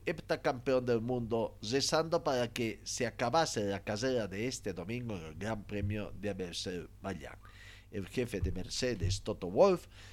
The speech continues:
aseguró que existe el peligro de que Hamilton, de treinta y siete años, se pueda, no pueda competir en Montreal. "Sí, definitivamente", aseguró la prueba en el circuito urbano de Bakú, donde,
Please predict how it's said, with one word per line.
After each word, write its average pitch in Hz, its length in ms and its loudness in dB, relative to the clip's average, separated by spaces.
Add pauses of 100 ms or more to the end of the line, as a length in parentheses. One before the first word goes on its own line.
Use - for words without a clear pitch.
(140)
aseguró 123 600 2
que 160 120 0
existe 175 440 0
el 139 120 4
peligro 160 680 4
de 110 160 0
que 107 220 -4
Hamilton, 123 580 2
de 98 120 0
treinta 107 360 -2
y 107 60 2
siete 131 400 0
años, 123 600 -2
se 147 120 4
pueda, 185 600 4 (400)
no 151 220 4
pueda 143 320 2
competir 120 520 0
en 95 60 -2
Montreal. 110 540 -2 (240)
"Sí, 131 460 0
definitivamente", 104 1040 -2
aseguró 95 640 -2 (100)
la 92 220 -6
prueba 107 540 -4
en 87 120 -10
el 85 100 -10
circuito 110 520 -4
urbano 90 340 -4
de 87 80 -10
Bakú, 190 420 2 (360)
donde, 160 640 4